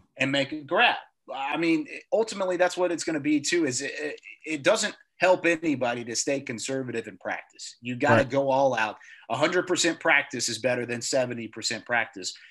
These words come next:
Speaker 1: You might throw a couple interceptions, but it's a learning experience heading into the year.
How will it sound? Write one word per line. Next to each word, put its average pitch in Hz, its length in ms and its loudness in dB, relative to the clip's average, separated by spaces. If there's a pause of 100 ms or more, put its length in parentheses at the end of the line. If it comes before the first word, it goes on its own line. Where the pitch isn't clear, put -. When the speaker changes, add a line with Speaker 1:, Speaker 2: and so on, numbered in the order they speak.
Speaker 1:
You 135 80 2
might 190 180 4
throw 214 180 2
a 196 60 0
couple 233 280 0
interceptions, 233 640 -2 (240)
but 143 100 0
it's 139 120 0
a 135 40 0
learning 139 380 -2
experience 120 560 -4
heading 107 240 -2
into 98 160 -12
the 90 80 -16
year. 82 180 -14